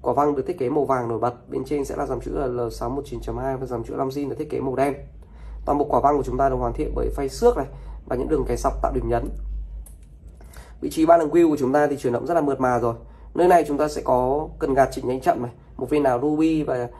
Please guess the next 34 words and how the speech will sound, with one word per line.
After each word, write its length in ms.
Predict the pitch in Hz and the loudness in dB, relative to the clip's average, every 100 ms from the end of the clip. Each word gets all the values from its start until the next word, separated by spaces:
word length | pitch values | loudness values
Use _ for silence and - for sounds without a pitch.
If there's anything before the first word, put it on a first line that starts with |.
| - | -18
anh 140 | - 165 | -4 2
em, 220 | 180 180 | 4 6
à, 80 | 175 | 4
tinh 200 | 165 180 | 4 2
mắt 140 | 214 214 | 2 2
nhìn 120 | 156 | 0
sâu 200 | 160 165 | 2 2
bên 120 | 165 | 2
trong 220 | 175 165 | 4 4
ạ. 100 | 160 - - - - | 4 0 -12 -20 -14
Chúng 120 | 147 | 0
ta 100 | 156 | 0
sẽ 380 | 160 151 165 175 | 0 2 4 4
nhìn 200 | 170 143 | 4 0
được, 160 | 131 - | -2 2
à, 280 | 117 110 110 - - - - | 0 0 -4 -10 -18 -18 -12
những 100 | - | -10
cái 60 | 147 | -2
chuyện, 200 | 208 147 | 2 4
à, 100 | 143 143 | 4 0
chuyện 160 | - | 0
V 60 | 143 151 | 2 4
tám 260 | 131 120 139 | 4 2 0
này, 120 | 151 - - - - - | -2 -4 -12 -12 -14 -10
à, 60 | - | -8
chuyện 200 | - - | -4 -4
của 80 | - | -2
mã 140 | - - | 0 4
máy 280 | 143 127 | 6 4
là 140 | 147 147 | 4 0
chuyện, 220 | - 160 - | -2 -4 -2
à, 80 | |
A 100 | - | -2
T 120 | - | -2